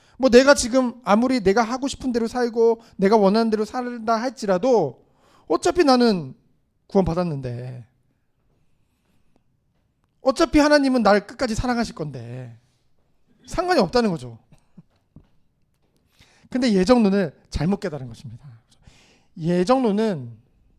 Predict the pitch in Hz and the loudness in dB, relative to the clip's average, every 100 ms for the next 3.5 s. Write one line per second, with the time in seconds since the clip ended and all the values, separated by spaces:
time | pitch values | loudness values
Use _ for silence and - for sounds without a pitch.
0 | _ _ _ _ _ _ _ _ _ _ | _ _ _ _ _ _ _ _ _ _
1 | _ _ _ _ _ _ - - 302 339 | _ _ _ _ _ _ -20 -14 -6 -4
2 | 349 277 208 147 147 160 117 - 190 208 | -4 -4 -4 -6 -8 -10 -12 -16 -16 -14
3 | 185 147 110 120 110 | -14 -14 -16 -18 -20